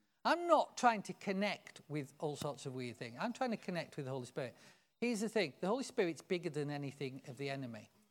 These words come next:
That's why Jesus says, "If you ask for something good, you're not gonna get something bad. If you ask for the Holy Spirit, you're gonna get the Holy Spirit." You've gotta really have confidence in that. So you look, and what I see is, as I wait,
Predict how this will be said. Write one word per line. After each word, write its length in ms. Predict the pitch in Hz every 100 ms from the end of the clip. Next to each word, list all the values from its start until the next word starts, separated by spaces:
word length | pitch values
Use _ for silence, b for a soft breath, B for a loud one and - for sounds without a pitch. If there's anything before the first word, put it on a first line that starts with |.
| _ _ _ -
That's 240 | 220 226
why 180 | 240 214
Jesus 440 | 175 247 254 208
says, 260 | - 151 135
"If 160 | 202 214
you 100 | 208
ask 240 | 247 -
for 80 | 214
something 600 | - 220 180 196 170 160
good, 380 | 160 262 139 147 - _
you're 120 | 180
not 160 | 180 160
gonna 160 | 160 156
get 200 | 156 -
something 360 | 147 135 135
bad. 220 | 135 135
If 140 | 120 -
you 80 | 208
ask 160 | -
for 60 | 220
the 100 | 196
Holy 180 | 180 165
Spirit, 340 | - 220 135
you're 100 | 165
gonna 300 | 160 175 165
get 360 | 147 185 165 -
the 100 | 143
Holy 220 | 156 135
Spirit." 400 | - 170 135 95 - - _ _ _ _ _ _ _ _ _ _ _ -
You've 100 | 156
gotta 260 | 269 294 294
really 300 | 294 285 262
have 180 | 240
confidence 600 | - 233 247 214 165 131 139
in 100 | 117
that. 200 | 101 - _ _ _ _ _ _ _ _ _ _ _ _ _ _ _ _ _ -
So 100 | 240
you 180 | 247
look, 300 | 277 330 185 - - _ _ _ _ _
and 180 | 220 233
what 160 | 302 285
I 200 | 277 294
see 520 | - - 165 147 147
is, 220 | 185 180
as 140 | 220 196
I 160 | 214
wait, 480 | 214 247 320 190 139